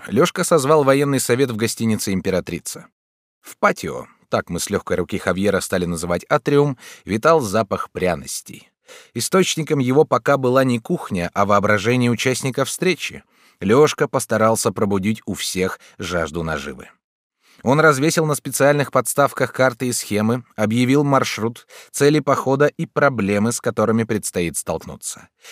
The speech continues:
Каждый солдат должен знать свой маневр, считал он, а что лучше живого обсуждения позволит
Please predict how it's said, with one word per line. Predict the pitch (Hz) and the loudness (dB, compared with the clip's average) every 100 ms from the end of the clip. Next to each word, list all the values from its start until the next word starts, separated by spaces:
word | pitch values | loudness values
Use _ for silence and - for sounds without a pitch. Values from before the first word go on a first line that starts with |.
| - - | -14 0
Каждый | 113 107 98 | 2 2 0
солдат | 104 101 107 127 | 0 2 2 2
должен | 101 107 104 101 | 2 2 2 -2
знать | 95 120 - | 0 -2 -2
свой | - 120 113 | 0 2 4
маневр, | 110 123 151 87 73 | 2 2 2 0 -6
считал | - 87 78 76 | -8 -6 -6 -6
он, | 73 73 - - | -8 -14 -20 -4
а | 131 143 | -2 0
что | - 190 | 0 0
лучше | 147 156 147 | 0 -2 -2
живого | 110 113 127 104 | 0 2 4 2
обсуждения | 92 - 95 95 139 139 135 | 0 -4 -6 -2 -2 0 -2
позволит | 117 113 113 160 160 | -2 -2 0 0 0